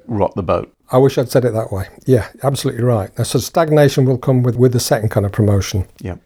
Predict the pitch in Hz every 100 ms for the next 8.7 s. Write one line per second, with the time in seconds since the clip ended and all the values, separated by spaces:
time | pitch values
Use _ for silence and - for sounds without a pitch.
0 | - 143 123 180 170 127 113 - 135 -
1 | 107 - - 139 139 151 156 143 123 139
2 | 113 - 123 117 110 _ 113 123 135 135
3 | - 117 101 - 117 - 143 120 131 123
4 | - 117 123 120 117 113 - - 127 113
5 | - - _ _ - 92 135 117 117 135
6 | 131 127 127 110 131 123 113 110 113 123
7 | 123 123 113 117 - 123 117 127 113 113
8 | 120 110 101 113 110 - 113